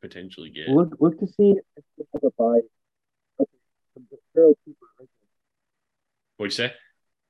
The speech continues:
Speaker 2: Go down to Pharaoh Cooper.
Speaker 1: So you cut out again.
Speaker 2: Pharaoh Cooper.
Speaker 1: Pharaoh Cooper.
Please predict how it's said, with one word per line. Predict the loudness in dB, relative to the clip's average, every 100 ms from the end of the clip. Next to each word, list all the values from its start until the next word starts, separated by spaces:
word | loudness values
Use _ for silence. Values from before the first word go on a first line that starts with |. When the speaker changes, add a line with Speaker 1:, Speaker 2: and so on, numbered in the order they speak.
| _ _ _ -16
Speaker 2:
Go | -6
down | -4 -2
to | -2 2
Pharaoh | 4 6 2 _
Cooper. | -20 -20 -20 _ _ _ _ _ _ _ _ _ _ _ _ _ _ _ _ _ _ _ _ _ _ _ _ _ _ _ _ _
Speaker 1:
So | -6
you | -6
cut | -4 -8
out | -8
again. | -12 -14 -18 -20 _ _ _ _ _ _ _ _ _ _ _ -16 -16 _ -20 0
Speaker 2:
Pharaoh | 2 4 4 4 2 0
Cooper. | -2 -4 -8 -20 _ _ _ _ _ _ _ _ _
Speaker 1:
Pharaoh | -6 -4 -2 -4
Cooper. | -6 -14 -12 -12 -14 -16 -18